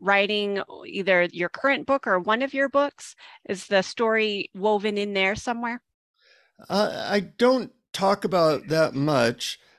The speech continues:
Speaker 2: other than to say it was a dysfunctional family. The book, um, you know, The Enlightenment Project, was really me trying to put in the greatest hits of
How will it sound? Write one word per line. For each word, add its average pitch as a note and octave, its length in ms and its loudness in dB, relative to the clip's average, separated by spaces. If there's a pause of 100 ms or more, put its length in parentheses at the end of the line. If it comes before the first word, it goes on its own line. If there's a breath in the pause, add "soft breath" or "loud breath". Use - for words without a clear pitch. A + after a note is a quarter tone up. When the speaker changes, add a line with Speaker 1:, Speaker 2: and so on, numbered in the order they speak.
(140 soft breath)
Speaker 2:
other D3 280 2
than C3+ 420 2
to C#3+ 180 -4
say C#3+ 220 0
it C3+ 60 2
was C3 220 0
a B2 80 0
dysfunctional B2+ 720 -4
family. C3+ 640 0 (340 soft breath)
The E3+ 120 2
book, G#3 360 2 (240)
um, D3 380 2
you D3 200 2
know, C#3+ 100 4
The C#3 140 2
Enlightenment D#3+ 520 2
Project, C3+ 500 0
was C#3 180 -2
really F#3 360 6
me D#3+ 220 2
trying E3 320 0
to C3+ 60 -2
put D#3+ 280 -2
in D3+ 220 4
the C3+ 100 2
greatest D#3 520 2
hits C3 540 2 (520 soft breath)
of B2+ 180 0